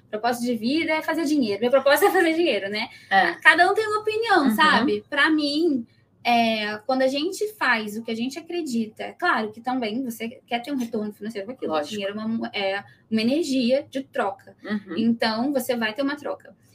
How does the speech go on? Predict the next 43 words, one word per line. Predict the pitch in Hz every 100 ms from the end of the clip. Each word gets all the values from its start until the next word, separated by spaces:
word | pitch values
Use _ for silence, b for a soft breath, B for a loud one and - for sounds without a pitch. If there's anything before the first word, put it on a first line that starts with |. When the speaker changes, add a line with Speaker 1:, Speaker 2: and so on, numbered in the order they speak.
| b -
Speaker 1:
Mas | 220 214 208 202 202 - - -
eu | 226
acredito | 233 240 247 269
muito | 277 277
que |
quando | 269 277
você | 311 -
trabalha | 294 247 240 240
com | 233
uma | 226
causa, | - 214 196 202
com | 208 208
verdade, | 208 202 190 190 -
que | -
você | -
acredita, | 196 196 196 262 311 - - b b b _ _
essa | 269 277 330
troca | 320 269 294 339
vai | 277 285
ser | 285 302 285 311
proporcional | - 370 415 403 403 359 311 370
ao | 359
que | 370
você | 339 359 381
tá | 415 427
investindo, | 302 269 - 214 202
né? | 202 226 269 - 220 -
O |
Speaker 2:
Uhum. | 214
Speaker 1:
dinheiro | 208 233 254 339
vai | 294
chegar | 285 254 240 294 294
da | 269 262
mesma | 277 330
forma | 320 311
que | 302
você | 285 285
coloca | 311 294 277 302
a |
sua | 285 269
energia | 254 226 233
naquele | 226 233 220
projeto. | 220 214 196 -